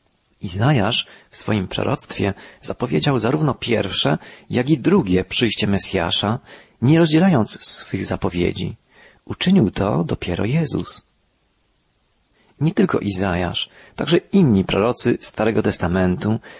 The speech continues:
zapowiadali zarówno pierwsze, jak i drugie przyjście Chrystusa. Nie rozdzielali tych dwóch wydarzeń, gdyż nie znali czasu, w którym się one miały wydarzyć. Widzieli te wydarzenia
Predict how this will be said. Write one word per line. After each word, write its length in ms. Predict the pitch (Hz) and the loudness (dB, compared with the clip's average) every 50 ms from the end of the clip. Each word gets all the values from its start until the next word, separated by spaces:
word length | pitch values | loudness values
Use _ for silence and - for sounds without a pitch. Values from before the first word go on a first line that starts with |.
| - _ _ | -20 _ _
zapowiadali 580 | - - 107 - 113 95 107 95 110 110 107 | -4 -4 -2 -2 -2 -2 0 0 2 0 2
zarówno 380 | 92 101 104 117 110 113 101 95 | 2 2 2 2 2 0 0 -2
pierwsze, 680 | - - - 117 117 117 117 113 - - 120 123 123 120 - - - - - _ | -2 -2 -2 0 0 0 0 -2 -2 0 0 0 0 -2 -6 -18 -20 -20 -10 _
jak 180 | 101 113 107 110 | -4 -4 0 0
i 100 | 110 95 | -2 0
drugie 320 | 101 120 147 131 90 82 | 2 2 2 4 2 0
przyjście 400 | - - - 107 90 - - - | 0 -2 -2 -2 -2 -2 -6 -6
Chrystusa. 680 | 87 - - - - - 110 101 - - - 98 117 123 _ _ _ _ _ _ _ _ _ _ _ _ | -4 -4 -4 -6 -4 -2 -2 -2 0 0 -2 -4 -4 -8 _ _ _ _ _ _ _ _ _ _ _ _
Nie 140 | 123 135 143 | 2 4 4
rozdzielali 560 | 135 131 110 107 110 113 131 127 110 98 92 | 4 2 2 0 0 2 2 2 2 2 0
tych 260 | - - 104 98 87 | 0 -2 -4 -4 -2
dwóch 300 | 87 90 87 113 110 95 | -4 -2 0 0 -2 0
wydarzeń, 600 | 90 101 90 - 90 90 87 90 98 101 104 107 110 _ _ _ _ _ _ - - _ _ _ - | -2 -4 -2 -2 -2 -2 -2 -2 -2 -2 -4 -6 -8 _ _ _ _ _ _ -20 -20 _ _ _ -2
gdyż 240 | 120 139 - - 131 | -2 0 0 0 0
nie 120 | 151 139 | 0 0
znali 320 | 127 156 185 180 135 101 | 2 0 0 0 0 -2
czasu, 520 | - - 113 113 113 - - - 135 151 156 - - - - - _ _ | -2 -2 -2 0 0 0 2 2 2 2 2 -2 -14 -20 -20 -20 _ _
w 80 | _ - | _ -18
którym 240 | - - 135 135 | -4 -2 -2 -2
się 160 | 135 - 143 - | 0 -2 -2 -2
one 320 | - 135 139 139 143 139 | -2 0 0 0 0 0
miały 300 | 120 107 113 123 135 139 | 0 2 2 4 2 2
wydarzyć. 640 | 147 165 - 175 160 123 - - - - - - _ _ _ _ _ _ _ _ _ _ _ _ _ - _ | 2 2 2 2 0 0 -2 -4 -6 -8 -12 -16 _ _ _ _ _ _ _ _ _ _ _ _ _ -18 _
Widzieli 360 | 110 123 123 - 214 185 123 | -4 -2 2 2 2 2 2
te 120 | - - 98 | 0 0 0
wydarzenia 680 | 95 104 92 101 95 104 107 98 92 95 95 110 123 | 0 0 -2 0 0 0 0 2 2 2 2 0 -2